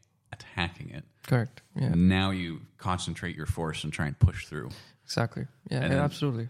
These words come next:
Speaker 1: and then replicate that everywhere else, 'cause
Speaker 2: Yeah.
Speaker 1: there's so many
Speaker 2: Yeah.
Speaker 1: websites and stuff. Wow.
Speaker 2: Yeah.
Speaker 1: Wow.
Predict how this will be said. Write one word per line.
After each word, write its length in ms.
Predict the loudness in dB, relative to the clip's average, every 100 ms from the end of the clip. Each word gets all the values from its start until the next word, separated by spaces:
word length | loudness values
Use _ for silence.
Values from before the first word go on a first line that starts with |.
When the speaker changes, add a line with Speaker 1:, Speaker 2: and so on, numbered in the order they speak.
| -2
Speaker 1:
and 80 | 0
then 100 | 4
replicate 520 | 4 2 -2 -2 -2
that 220 | -4 -4
everywhere 560 | -4 -4 -6 -10 -10 -10 -10
else, 400 | -12 -12 -16 -14 -8
'cause 100 | -6
Speaker 2:
Yeah. 20 |
Speaker 1:
there's 120 | -6 -6
so 160 | -4
many 160 | -4 -6
Speaker 2:
Yeah. 60 | -8
Speaker 1:
websites 440 | -8 -8 -10 -10 -12
and 80 | -14
stuff. 160 | -16 -14
Wow. 220 | -12 -12 -10
Speaker 2:
Yeah. 160 | -8 -8 -12 _ _ _ _
Speaker 1:
Wow. 140 | -2